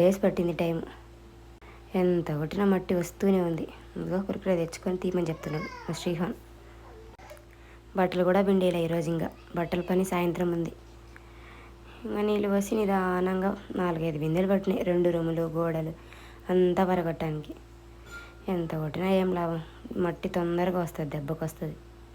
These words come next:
ఇట్లుంది మా ఉగాది క్లీనింగ్. అబ్బా, ఉగాది మాత్రం మాకు చాలా ముఖ్యం. మేము పెద్దల కొట్ట వాళ్ళందరికీ పెట్టుకుంటాం, అందుకే ఉగాది మాత్రం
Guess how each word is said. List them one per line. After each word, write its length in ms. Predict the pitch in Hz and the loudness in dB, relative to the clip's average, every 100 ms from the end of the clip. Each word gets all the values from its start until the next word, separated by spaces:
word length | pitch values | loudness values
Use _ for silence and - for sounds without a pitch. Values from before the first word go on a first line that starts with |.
| - - - - - - - - - - - - - - 196 | -20 -20 -20 -20 -20 -20 -20 -20 -20 -20 -20 -20 -20 -10 -8
ఇట్లుంది 400 | 196 180 175 - - 202 | -6 -4 -2 -2 -2 0
మా 80 | 185 170 | 2 2
ఉగాది 340 | 170 175 180 185 | 2 2 0 0
క్లీనింగ్. 340 | 180 175 165 160 | 0 0 0 -2
అబ్బా, 160 | 160 - - - - 196 | -4 -8 -14 -20 -14 -6
ఉగాది 300 | 170 175 180 180 | -2 0 0 0
మాత్రం 240 | 160 175 208 | -2 -2 0
మాకు 240 | 185 165 151 147 - - - | 0 0 -6 -6 -12 -20 -12
చాలా 240 | - 170 170 170 | -8 -4 -2 -2
ముఖ్యం. 280 | 160 - 226 - - - - - - - | -2 -4 -4 -8 -20 -20 -20 -18 -20 -8
మేము 160 | - 180 | -2 0
పెద్దల 240 | 180 160 180 | 2 2 2
కొట్ట 160 | 180 170 175 | 0 -2 0
వాళ్ళందరికీ 360 | 170 170 180 185 | 2 2 2 2
పెట్టుకుంటాం, 380 | 175 - 170 160 160 | 0 0 -4 -2 -2
అందుకే 220 | 170 208 185 | -2 0 2
ఉగాది 280 | 170 180 180 | 2 2 2
మాత్రం 200 | 175 180 | 0 -2